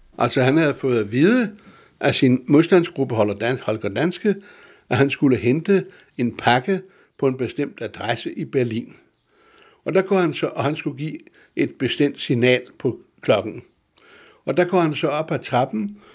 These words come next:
og giver signalet, så går døren op, og ud kommer der så nogen fra Alsace med en pakke, som nærmest en cigarkasse, som er indpakket. Han ved ikke, hvad det er, han får ikke at vide, hvad det er,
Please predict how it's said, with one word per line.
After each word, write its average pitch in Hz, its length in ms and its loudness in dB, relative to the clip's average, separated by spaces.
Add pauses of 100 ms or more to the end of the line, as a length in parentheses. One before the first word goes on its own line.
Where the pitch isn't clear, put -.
(180)
og 143 120 2
giver 160 240 2
signalet, 190 600 2 (500)
så - 120 2
går 185 120 0
døren 151 460 2
op, 180 220 0 (360)
og 156 140 2
ud 170 120 6
kommer - 300 -4
der 139 160 0
så 123 300 0 (480)
nogen 131 220 2
fra 113 280 0 (400)
Alsace - 720 -4 (500)
med 131 200 2
en 120 180 -2
pakke, 123 360 0
som - 140 -8
nærmest 117 380 -4
en 107 140 -10
cigarkasse, 139 840 -2 (680)
som 123 200 -2
er 107 40 -2
indpakket. 131 460 0
Han 117 180 -4
ved 117 140 -2
ikke, 123 220 -6
hvad 170 140 2
det 143 120 2
er, 113 40 0
han 117 120 -4
får - 120 -10
ikke 117 220 -6
at 160 100 -4
vide, 151 180 0
hvad 156 120 0
det 117 140 2
er, 135 120 2